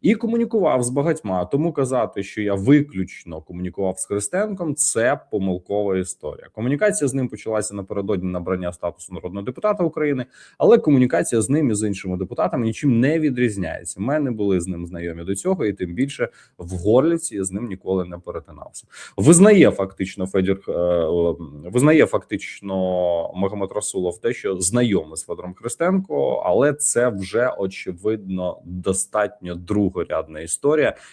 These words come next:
і з цього нічого не вийде. Христенко не свідчитиме проти Магомед Расулова, і тиск, який можна було б теоретично здійснювати на детектива, який дотичний до справи міда, саме зараз до цього дійдемо,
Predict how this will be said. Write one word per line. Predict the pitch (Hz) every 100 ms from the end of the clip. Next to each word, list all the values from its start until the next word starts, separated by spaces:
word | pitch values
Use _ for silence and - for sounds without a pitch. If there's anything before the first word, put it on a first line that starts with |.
| -
і | 104
з | -
цього | - 147 160 127
нічого | 104 98 - 110 117 131 107 101 95 92
не | 90 98 110 123 - -
вийде. | 85 95 95 85 78 78
Христенко | - 87 - 127 127 104
не | 98 127
свідчитиме | 123 - 101 92 - 80 80 80 -
проти | 82 85
Магомед | 85 90 90 -
Расулова, | 95 - 175 175 147 - - -
і | - 139
тиск, | 139 - 165 190 196 -
який | 127 - 120
можна | 110 123 120 101 95
було | 90 92
б | 90
теоретично | 95 92 92 92 - 92
здійснювати | 90 95 95 87 85
на | 87
детектива, | 90 92 98 - 101 90
який | 87 85 95
дотичний | 95 131 127 - 101 85 - 78 73
до | 80
справи | - 87 82 85
міда, | 107 180 185
саме | - 98 95
зараз | 92 92 90
до | 95
цього | - 90
дійдемо, | 90 90 90 85 80